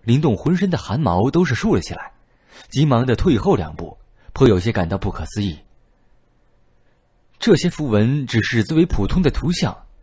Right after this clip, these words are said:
就如同一个人拿着笔墨在墙壁上随意所画一般，这并不是精神力所凝的符文，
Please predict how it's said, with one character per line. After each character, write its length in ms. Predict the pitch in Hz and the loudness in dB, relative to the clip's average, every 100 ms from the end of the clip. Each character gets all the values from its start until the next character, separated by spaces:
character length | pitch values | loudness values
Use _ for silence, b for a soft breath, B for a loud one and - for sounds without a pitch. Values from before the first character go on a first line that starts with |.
| - | -10
就 120 | - 196 | 0 2
如 140 | 196 | 2
同 160 | - 170 | 2 2
一 120 | 208 | 2
个 100 | 151 | 0
人 320 | 85 127 - - | 0 -2 -4 -4
拿 180 | 110 | -2
着 80 | 131 | -2
笔 160 | 110 92 | 0 0
墨 280 | 117 95 90 - | 2 2 0 -2
在 100 | 131 | -4
墙 320 | - 107 170 | -2 -2 -2
壁 160 | 165 110 | -2 0
上 220 | 95 90 | 0 -2
随 180 | - 151 | -2 -2
意 140 | 165 | -2
所 180 | - 82 | -4 -6
画 240 | - 202 | -4 -4
一 140 | 87 85 | -2 -2
般， 260 | 104 156 - _ _ _ _ _ B B | -2 -2 -6 _ _ _ _ _ B B
这 100 | 226 | 0
并 240 | 233 202 | 2 2
不 60 | 123 | 0
是 100 | 131 | -2
精 180 | 135 156 | -2 0
神 160 | 123 | 0
力 220 | 120 110 95 | 0 2 0
所 320 | - 101 92 | -2 -2 0
凝 220 | 90 165 | 0 -2
的 60 | 170 | -2
符 160 | - | -4
文， 280 | 104 85 143 | -4 -4 -4